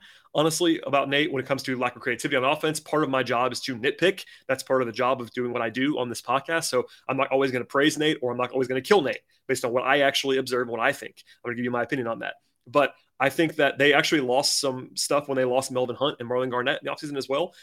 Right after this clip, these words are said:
Those are always under-discussed. Assistant coaches don't get a lot of shine, but those guys were carryovers from, from the Pierce staff, which I, I assume is why they, why they didn't return. But Melvin Hunt in particular is well regarded on offense for his stuff.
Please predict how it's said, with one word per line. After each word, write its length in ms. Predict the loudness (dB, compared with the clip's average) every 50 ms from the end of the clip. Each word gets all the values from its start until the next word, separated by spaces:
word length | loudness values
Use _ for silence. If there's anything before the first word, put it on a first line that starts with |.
| -10 _
Those 160 | -2 0 0 0
are 100 | 2 2
always 240 | 4 4 4 2 0 0
under-discussed. 560 | -2 -2 0 -2 -4 -2 0 0 0 0 -2
Assistant 300 | -4 -8 -8 -8 -6 -2
coaches 240 | -2 -2 -2 -2 -4
don't 100 | -4 -4
get 100 | -2 -2
a 40 | 0
lot 140 | 0 0 0
of 60 | 0
shine, 400 | 0 2 2 2 0 0 0 -2
but 180 | -4 -4 -4 -6 -14 -16 _ -4
those 100 | 0 2
guys 140 | 2 2 0
were 80 | -2
carryovers 380 | -4 0 0 2 2 2 0 0
from, 160 | -4 -6 -6
from 140 | -6 -6 -6
the 60 | -2
Pierce 240 | 0 2 2 2 2
staff, 280 | 2 2 2 0 0 -2
which 120 | -4 -4
I, 80 | -4 -4 -4 -6 -8
I 100 | -6 -4
assume 320 | -4 -4 -4 -6 -6 -6 -6
is 80 | -4
why 220 | -2 0 2 2 2
they, 80 | 0 0 -2
why 140 | -2 -2
they 40 | 0
didn't 240 | -2 -2 -4 -6 -10 _
return. 460 | -14 -6 -2 0 0 0 0 -2 -4 -8 _ -20 -20 _ _ _
But 180 | -2 -2 0 2
Melvin 220 | 4 4 4 4
Hunt 240 | 4 2 2 2 0
in 80 | -4 -10
particular 560 | -4 -2 0 0 0 2 0 0 0 0 -2
is 180 | -4 -6 -8 -6 -2
well 200 | 2 2 4 4
regarded 300 | 4 2 2 2 2 2
on 160 | 0 0 -2
offense 360 | -2 -2 -2 -4 -4 -4 -8
for 200 | -8 -8 -6 -4
his 180 | -2 -2 -2 -2
stuff. 360 | -2 -2 -4 -4 -4 -10